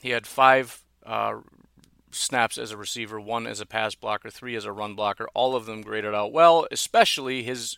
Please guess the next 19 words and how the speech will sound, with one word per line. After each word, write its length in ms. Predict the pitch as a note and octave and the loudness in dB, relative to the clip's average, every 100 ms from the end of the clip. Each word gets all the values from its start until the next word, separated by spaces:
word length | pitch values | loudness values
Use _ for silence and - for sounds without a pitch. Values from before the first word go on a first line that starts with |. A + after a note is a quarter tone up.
| - | -14
receiving 520 | B2 - G3+ E3+ A#2 | -8 -6 -4 -6 -6
grade, 340 | G#2 G2+ G2+ - _ _ _ | -4 -4 -4 -8 _ _ _
which 180 | D#3 F#3 | -2 0
is 100 | C#3+ | 2
what 140 | C#3+ | 2
he 100 | B2+ | 2
did 160 | C3+ A#2 | 0 -2
the 80 | B2+ | 4
most. 400 | C#3 F#2+ - - | 4 4 -2 -8
He 60 | |
had 120 | G#2+ | -10
five 340 | - - G#2+ G#2 | -8 0 2 2
snaps 340 | - A2 G#2 | -2 -2 -4
as 120 | A#2 G2+ | -8 -10
a 40 | |
receiver 560 | G2+ - E3+ C3+ C#3 C3 | -6 0 0 0 0 -2
and 220 | A#2 A2 | -6 -4
graded 260 | A2 G#2+ | -2 0
out 180 | G#2 G#2 | 0 0